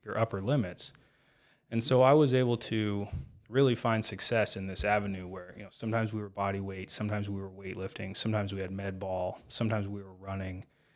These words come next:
and it was all mixed together. And it all had a really cool twenty-four seven effect, which is that I, I noticed the results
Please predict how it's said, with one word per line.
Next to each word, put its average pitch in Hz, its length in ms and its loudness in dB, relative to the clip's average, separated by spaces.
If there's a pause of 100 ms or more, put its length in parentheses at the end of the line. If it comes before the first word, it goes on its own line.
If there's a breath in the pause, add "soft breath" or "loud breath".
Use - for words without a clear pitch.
(140)
and 98 140 0
it 101 40 0
was 104 160 2
all 127 160 8
mixed 123 300 2
together. 107 520 2
And 107 120 -2
it 110 100 0
all 143 160 8
had 127 480 2
a 104 80 -4
really 113 420 0
cool 101 640 -10 (300)
twenty-four 113 600 2
seven 92 460 -2
effect, - 480 -10
which 101 180 -10
is 98 140 -2
that 101 260 -2
I, 98 160 -2 (260)
I 98 140 -8
noticed 110 640 0
the 104 100 -4
results 95 640 -8